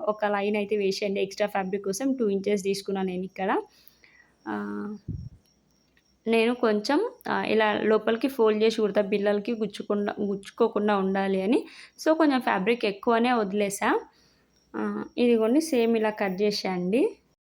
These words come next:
ఇదిగోండి గాయ్స్, ఆ, ఇలా కట్ చేసేయండి. ఇలా కట్ చేసిన తర్వాత ఓపెన్ చేస్తే, ఆ, ఇదిగోండి ఇలా ఉంది కదా. ఇప్పుడు సేమ్ ఇలానే బ్యాక్ పార్ట్ కట్ చేసుకునే అవసరం లేదు. దీన్ని ఒక్కదాన్నే, ఆ, ఫ్యాబ్రిక్ మీద కట్ చే-,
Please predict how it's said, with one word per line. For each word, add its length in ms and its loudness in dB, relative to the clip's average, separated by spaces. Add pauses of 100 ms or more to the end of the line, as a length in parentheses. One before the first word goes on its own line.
(400)
ఇదిగోండి 440 4
గాయ్స్, 420 2
ఆ, 360 2
ఇలా 200 2
కట్ 340 -4
చేసేయండి. 800 0 (480)
ఇలా 160 2
కట్ 320 -2
చేసిన 260 -2
తర్వాత 420 -2
ఓపెన్ 500 0
చేస్తే, 680 -2 (600)
ఆ, 320 -8
ఇదిగోండి 480 2
ఇలా 200 0
ఉంది 320 -2
కదా. 340 -4 (680)
ఇప్పుడు 360 -2
సేమ్ 400 2
ఇలానే 280 0
బ్యాక్ 340 0
పార్ట్ 240 -2
కట్ 220 -2
చేసుకునే 380 -4
అవసరం 500 -4
లేదు. 380 0 (440)
దీన్ని 240 2
ఒక్కదాన్నే, 720 2
ఆ, 240 2
ఫ్యాబ్రిక్ 440 -2
మీద 120 0
కట్ 280 -4
చే-, 280 -2